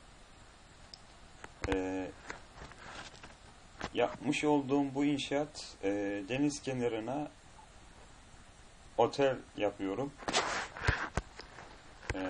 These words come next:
şu anda katlardan ikinci kattayım. İkinci katı yapmış bulunmaktayım şu an. Ee, yarım kaldı. Ee,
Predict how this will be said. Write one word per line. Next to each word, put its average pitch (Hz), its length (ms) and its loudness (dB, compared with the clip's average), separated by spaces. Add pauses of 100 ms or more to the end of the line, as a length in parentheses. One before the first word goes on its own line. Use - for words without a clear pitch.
şu 127 200 6
anda 127 480 6 (1040)
katlardan 123 540 6
ikinci 123 340 0
kattayım. 110 520 0
İkinci 117 360 -6
katı 113 220 0
yapmış 101 500 -4
bulunmaktayım 95 640 -2
şu 110 180 0
an. 135 120 -2 (880)
Ee, 95 340 2 (100)
yarım 113 200 6
kaldı. 98 420 2 (2500)
Ee, 95 280 6